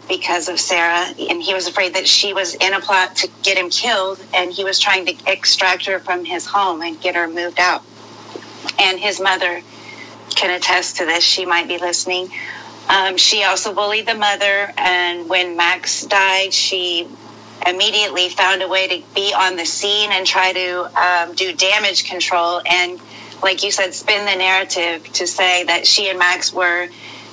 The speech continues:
together and in love, so there was no way she could be suspect in any way because, uh, they were gonna have a baby together and all this stuff, but they were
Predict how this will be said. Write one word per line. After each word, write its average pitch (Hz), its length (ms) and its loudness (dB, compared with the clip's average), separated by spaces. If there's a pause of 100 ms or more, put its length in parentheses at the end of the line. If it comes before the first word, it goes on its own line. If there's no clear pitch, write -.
(220)
together 240 500 2
and 220 580 2
in 175 180 -4
love, 196 560 2
so 180 220 0
there 175 120 0
was 175 200 -2
no 190 180 4
way 175 280 0
she - 260 2
could 175 260 -6
be 165 300 -2
suspect 165 600 0
in 160 120 -2
any 165 220 -6
way 196 560 0 (600)
because, 175 640 0
uh, 175 200 2
they 185 160 0
were 185 80 -2
gonna 175 160 2
have 180 100 -4
a - 80 0
baby 196 420 0
together 185 360 0
and 180 140 2
all 180 180 4
this 180 160 -2
stuff, 180 260 0
but 175 160 -2
they 202 120 2
were 214 180 -2